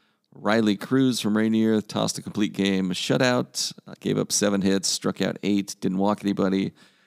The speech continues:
Lisa Liddell from Onalaska also tossed a complete game with, uh, gave up eight hits, struck out twelve, and didn't walk anybody. These are two underclassmen heavy teams. They might not be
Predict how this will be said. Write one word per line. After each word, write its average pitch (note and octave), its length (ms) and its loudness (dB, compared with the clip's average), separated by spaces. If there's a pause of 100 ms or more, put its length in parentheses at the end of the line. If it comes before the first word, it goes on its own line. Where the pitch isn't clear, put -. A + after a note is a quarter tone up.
(160)
Lisa G#2+ 300 -2
Liddell G2 340 4
from G2 140 -2
Onalaska G2 680 2
also A#2+ 400 2
tossed G#2 340 2
a - 40 -8
complete F2+ 380 -2
game F#2 400 0 (140)
with, - 340 -10
uh, F#2 320 -2
gave F#2+ 220 -2
up F#2+ 140 -4
eight A2 140 2
hits, G#2+ 240 0
struck - 280 -2
out - 180 -2
twelve, F3+ 320 0
and - 100 -4
didn't E2+ 160 -2
walk E2 200 -2
anybody. F2 400 -4 (760)
These G#2+ 160 -2
are A2+ 80 2
two B2+ 300 4
underclassmen B2+ 680 2
heavy A2+ 340 2
teams. C3 500 0
They A2 120 2
might A2 200 2
not G#2 220 0
be G2 360 0